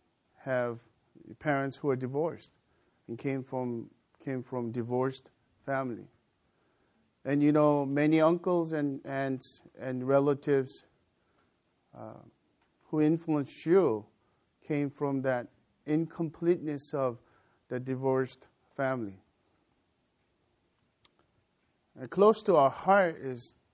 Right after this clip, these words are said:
some of our friends and some of us have been divorced. And, uh, from quoting from a lot of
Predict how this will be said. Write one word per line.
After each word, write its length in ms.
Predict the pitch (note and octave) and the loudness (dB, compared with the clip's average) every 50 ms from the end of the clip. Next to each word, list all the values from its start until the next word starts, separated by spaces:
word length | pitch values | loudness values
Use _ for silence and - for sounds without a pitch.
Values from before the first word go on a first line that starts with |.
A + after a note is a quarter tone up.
| _ _ _ _ _ _ _ _ | _ _ _ _ _ _ _ _
some 260 | - - D#3+ D#3 D#3 | -6 -2 0 0 2
of 140 | D3+ C#3+ C#3+ | 2 2 2
our 180 | C#3 C#3 C3+ | 2 2 2
friends 400 | B2+ - - D#3 D#3+ E3+ F3+ F3+ | 0 -2 0 0 2 2 0 -2
and 160 | D#3+ D3 C#3 | -4 -6 -6
some 180 | - - D#3 D3+ | -4 -2 0 0
of 160 | D3 C#3 C#3 | 0 2 2
us 380 | D#3+ G#3 A#3+ D3+ - - - - _ _ _ - - | 2 2 2 0 -4 -10 -16 -16 _ _ _ -10 -8
have 180 | C3+ C3 C3+ | -8 -6 -6
been 200 | C#3 C#3 B2+ B2 | -4 -4 -4 -4
divorced. 540 | B2+ C3 A2+ A#2+ A#2 A2+ A2+ A2 A2+ - _ _ _ _ _ _ _ _ _ _ _ _ _ _ _ _ _ _ _ _ _ _ _ _ _ _ _ _ _ _ _ _ _ _ _ _ _ _ - | -4 -6 -6 -4 -4 -4 -4 -6 -10 -18 _ _ _ _ _ _ _ _ _ _ _ _ _ _ _ _ _ _ _ _ _ _ _ _ _ _ _ _ _ _ _ _ _ _ _ _ _ _ -10
And, 540 | C3+ C3 C3 C3 C3 C3 B2+ B2+ B2+ - - _ _ _ _ _ _ - | -6 -4 -4 -4 -4 -4 -6 -8 -8 -12 -16 _ _ _ _ _ _ -20
uh, 60 | A#2+ | -20
from 640 | - - - D3+ C#3+ C#3 C3+ C3+ C3+ C3 B2+ B2 - _ - | -8 0 2 4 4 4 4 0 0 -2 -4 -8 -12 _ -8
quoting 360 | - - F3+ F3+ F3+ F3 E3+ D#3+ | 0 4 6 6 8 6 6 4
from 280 | E3+ - D#3 C#3+ C#3+ | 2 0 0 0 0
a 80 | C3 C3 | 0 0
lot 260 | C3+ C#3 C#3+ D3 C#3+ | 2 4 4 6 4
of 140 | C#3+ C3+ | 4 2